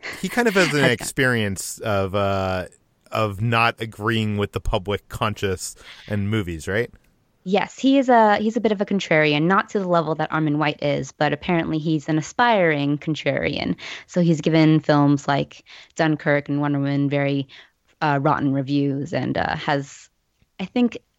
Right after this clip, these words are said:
Speaker 2: been very, has relished in the fact that people give attention to him and his reviews be, that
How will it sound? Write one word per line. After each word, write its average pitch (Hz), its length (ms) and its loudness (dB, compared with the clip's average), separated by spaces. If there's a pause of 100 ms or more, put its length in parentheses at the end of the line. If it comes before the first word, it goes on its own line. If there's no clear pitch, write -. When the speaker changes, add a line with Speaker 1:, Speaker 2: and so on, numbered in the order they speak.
(140)
Speaker 2:
been 185 400 2
very, 190 540 4
has 190 200 0
relished 214 360 2
in 156 200 2
the 156 80 -4
fact 139 400 -4
that 143 180 -4
people 151 260 -4
give 143 160 -2
attention 139 380 -6
to 151 120 -6
him 139 360 -4 (320)
and 151 120 0
his 147 160 -2
reviews 139 340 0
be, - 220 -10
that - 260 -4